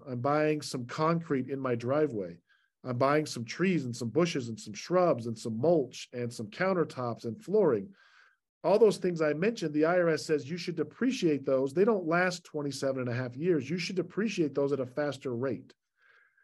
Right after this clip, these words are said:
And so through a cost segregation study, a firm will come in and they will identify the different assets within your building that can be depreciated at a faster rate and move those into different buckets per se.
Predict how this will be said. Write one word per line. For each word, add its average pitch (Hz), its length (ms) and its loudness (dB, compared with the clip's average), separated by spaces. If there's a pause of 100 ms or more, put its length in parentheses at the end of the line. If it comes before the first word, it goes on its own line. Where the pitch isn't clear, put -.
(200)
And 147 120 0
so 170 200 4
through 185 220 4
a 170 40 8
cost 202 400 0
segregation 165 580 0
study, 143 460 0 (960)
a 120 80 -6
firm 208 320 4
will 190 120 4
come 170 220 -2
in 185 180 2
and 156 140 -4
they 165 120 4
will 156 360 4
identify 156 640 2
the 147 120 -2
different 151 340 -4
assets 151 460 0
within 147 260 -2
your 139 120 0
building 147 420 4
that 127 200 -4
can 185 300 -2
be 160 140 -2
depreciated 147 680 0
at 131 100 -2
a 123 40 -4
faster 147 480 -4
rate 127 380 0 (600)
and 143 200 0
move 180 280 4
those 165 280 8
into 147 180 0
different 139 420 -4
buckets 135 360 0
per 113 200 -6
se. 95 360 -6